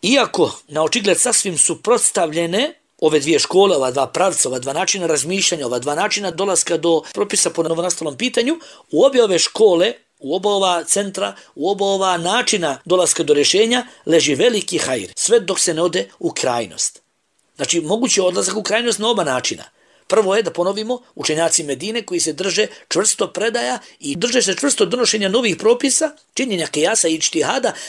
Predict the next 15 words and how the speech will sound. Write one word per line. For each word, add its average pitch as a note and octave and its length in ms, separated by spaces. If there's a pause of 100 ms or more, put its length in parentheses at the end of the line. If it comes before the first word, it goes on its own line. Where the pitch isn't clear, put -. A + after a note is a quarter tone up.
samo B3 380
na F3 140
osnovu A#3+ 680
predaja A3 680 (100)
i D#3 160
propisa B3+ 640 (100)
iz - 160
kojih F#3 260
se E3 120
zna A#3 280
razlog G#3 720 (240)
zabranjenosti, G3+ 800
dozvoljenosti F#3 720
i A3 40
slično. - 400